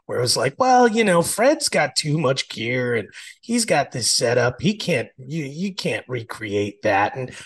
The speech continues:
Fred even chimed in. He said, and I, I loved his first thing he said, you know, "With all these puppets and everything." <laughs> It's like, <laughs> I was like, The puppets is what he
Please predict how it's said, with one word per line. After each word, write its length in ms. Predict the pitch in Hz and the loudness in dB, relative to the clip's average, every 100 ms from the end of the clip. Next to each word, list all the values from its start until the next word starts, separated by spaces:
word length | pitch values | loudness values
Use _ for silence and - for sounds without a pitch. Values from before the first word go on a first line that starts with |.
| - - | -16 -2
Fred 260 | 233 233 | 2 4
even 260 | 226 220 202 | 6 4 2
chimed 420 | 185 160 170 147 | 2 4 4 4
in. 120 | 147 | 2
He 40 | 143 | 2
said, 240 | 139 135 - - | 0 0 -4 -6
and 140 | 156 208 | 0 2
I, 120 | 220 - | 2 2
I 120 | 202 | 2
loved 300 | 202 247 180 | 4 4 4
his 180 | 202 - | 2 4
first 260 | 214 196 | 2 2
thing 100 | 185 | 0
he 60 | 175 | 2
said, 260 | - 151 127 - - - | 2 2 0 -14 -18 -2
you 100 | 175 | 4
know, 300 | 151 143 147 | 8 10 10
"With 180 | 151 147 | 8 8
all 180 | 233 240 | 8 10
these 220 | 196 143 | 8 4
puppets 600 | - 208 262 156 135 - | 2 4 4 2 -2 -4
and 100 | 131 | -2
everything." 800 | 127 127 117 135 110 113 127 135 | -2 -2 -4 -2 0 0 -2 -6
<laughs> 0 | |
It's 240 | - - - - _ - | -2 -4 -6 -20 _ -6
like, 800 | - 240 - - 240 - 214 _ _ _ - | -6 -6 -8 -6 -12 -6 -6 _ _ _ -20
<laughs> 140 | - | -14
I 40 | 202 | -14
was 300 | - - - 190 | -14 -18 -4 -4
like, 340 | - - - _ - - - - 240 | -6 -20 -20 _ -20 -10 -4 -4 4
The 120 | 226 | 2
puppets 800 | - - 175 170 151 - - 175 | 2 -2 -2 -2 -6 -2 -6 -4
is 160 | 170 - | -10 -6
what 140 | 202 - - - | -8 -8 -20 -16
he 160 | 214 | -12